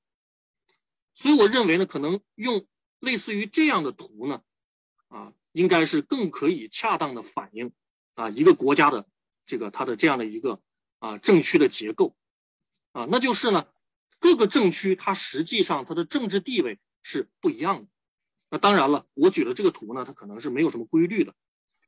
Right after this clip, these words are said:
而在现实生活当中呢，一个国家的不同政区的政治地位应该是人为的予以规划的。那么如何来描述这种现象呢？那我就提出了一个概念，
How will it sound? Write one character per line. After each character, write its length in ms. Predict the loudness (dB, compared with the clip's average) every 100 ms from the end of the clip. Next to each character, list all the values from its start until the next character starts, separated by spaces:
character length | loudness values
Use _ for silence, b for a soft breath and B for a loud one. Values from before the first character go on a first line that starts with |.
| _ _
而 140 | 0
在 160 | 2 2
现 300 | 2 2 2
实 180 | -2 -4
生 220 | -4 -4
活 120 | -4
当 220 | -6 -8
中 160 | -10 -12
呢， 100 | -16 _ _ _
一 140 | 0 4
个 220 | 6 4
国 240 | 4 2
家 220 | 6 6 4
的 140 | 0 -4
不 100 | -8
同 240 | -6 -6 -2
政 220 | 2 2
区 180 | 2 2
的 100 | 2
政 180 | -2
治 100 | -4
地 220 | -4 0 -2
位 160 | -2 -10 _ _
应 140 | -2
该 200 | 0 0
是 240 | 0 -4 -4
人 220 | -6 -2
为 180 | -2 -2
的 180 | -4 -12 _ _
予 200 | -8 -6
以 80 | -4
规 220 | 2 2
划 280 | 4 -2 -2
的。 60 | _ _ _ _ _ _ _ _ _ _ _ _ _ _ _ _ _ _ -2
那 60 |
么 80 | -2
如 240 | 2 2
何 160 | 2 2
来 300 | 2 0 -2
描 280 | -4 -2 0
述 180 | 0 -4
这 140 | -6
种 160 | -6 -6
现 320 | -8 -2 -2
象 240 | 0 -4 -4
呢？ 80 | -14 _ _ _ _
那 100 | -2
我 220 | 0 0
就 140 | -2
提 240 | -2 -4 -4
出 160 | -2
了 80 | -2
一 80 | -4
个 100 | -8
概 260 | -4 -2
念， 280 | -2 -6 -12